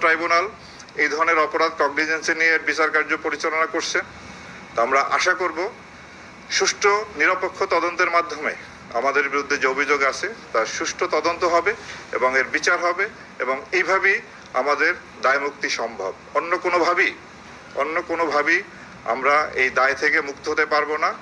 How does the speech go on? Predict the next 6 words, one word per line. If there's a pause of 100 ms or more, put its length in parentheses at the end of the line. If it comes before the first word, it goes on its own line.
(100)
কেবলমাত্র
সুষ্ঠু
তদন্ত (460)
এবং (140)
বিচারের
মাধ্যমেই